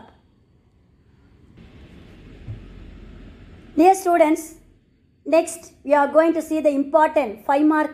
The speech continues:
question. Describe the basidiocarp of agaricus fungi with neat labeled diagram. Dear students, kindly put very, very important marks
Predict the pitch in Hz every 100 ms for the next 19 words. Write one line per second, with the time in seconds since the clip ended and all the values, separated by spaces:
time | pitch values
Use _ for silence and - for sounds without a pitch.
0 | 277 247 - 262 339 - _ _ _ _
1 | _ _ _ _ _ _ _ 233 359 381
2 | 370 370 359 330 339 330 240 285 330 311
3 | 349 349 285 294 294 285 302 - _ _
4 | _ _ _ _ _ _ _ _ 269 277
5 | 320 320 320 302 294 294 254 254 277 339
6 | - _ _ _ - 294 285 311 359 294
7 | 277 247 269 262 339 - - 208 196 214
8 | 214 226 - - _ _ _ _ _ _
9 | _ _ _ _ _ _ - - - 247
10 | 285 285 277 277 277 277 - _ _ _
11 | 262 294 320 339 320 311 277 277 302 311
12 | 285 269 294 294 294 262 269